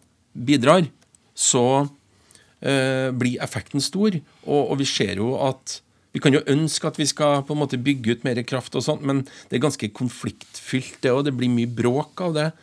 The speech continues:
Eh, og det er jo ikke det noen egentlig ønsker, men det er den her kanskje nødvendigheten av det som,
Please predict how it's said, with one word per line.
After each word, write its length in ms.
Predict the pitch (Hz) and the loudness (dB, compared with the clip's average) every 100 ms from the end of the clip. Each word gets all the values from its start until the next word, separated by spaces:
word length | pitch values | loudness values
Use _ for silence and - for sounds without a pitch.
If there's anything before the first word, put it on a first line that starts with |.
| - - - _ | -20 -20 -20 _
Eh, 320 | - 131 131 113 | -4 -2 -2 0
og 400 | 131 127 127 123 | 0 2 0 2
det 80 | |
er 60 | 117 | 0
jo 60 | 110 | 0
ikke 200 | 117 113 | -4 -2
det 160 | 123 | 0
noen 340 | 135 120 139 165 | 2 2 2 0
egentlig 400 | 127 98 - 143 | -2 -4 -2 0
ønsker, 340 | 139 - 151 180 _ _ _ - - | 0 0 -2 -2 _ _ _ -20 -2
men 180 | 135 127 | 0 2
det 120 | 135 | 0
er 100 | 123 | 0
den 160 | 131 113 | 0 0
her 300 | 117 117 107 _ - | 0 0 -4 _ -4
kanskje 300 | 135 104 104 | -2 0 2
nødvendigheten 1080 | 110 113 117 110 92 90 90 87 - 113 - | 2 0 0 0 -2 -6 -8 -10 -6 -6 -4
av 220 | 151 104 92 | -4 -4 -4
det 120 | 98 | -6
som, 380 | - 117 110 | -2 0 0